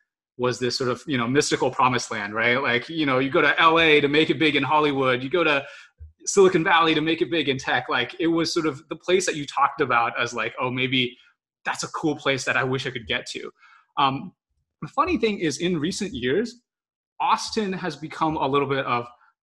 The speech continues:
the dream place for some, many of my friends in Silicon Valley. Of,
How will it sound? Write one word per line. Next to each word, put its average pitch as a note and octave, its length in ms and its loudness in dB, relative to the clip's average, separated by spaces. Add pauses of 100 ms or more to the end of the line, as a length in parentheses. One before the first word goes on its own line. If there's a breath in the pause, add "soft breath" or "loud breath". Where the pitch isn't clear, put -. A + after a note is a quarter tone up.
the C#3 160 -2
dream E3+ 280 0
place - 300 -4
for C#3 120 -6
some, C#3 260 -4
many F3 220 2
of D3 100 2
my C3+ 100 -2
friends A#2+ 580 -4
in A#2+ 300 -4
Silicon B2 340 -6
Valley. G#2+ 420 -12 (420 soft breath)
Of, A#2+ 240 -2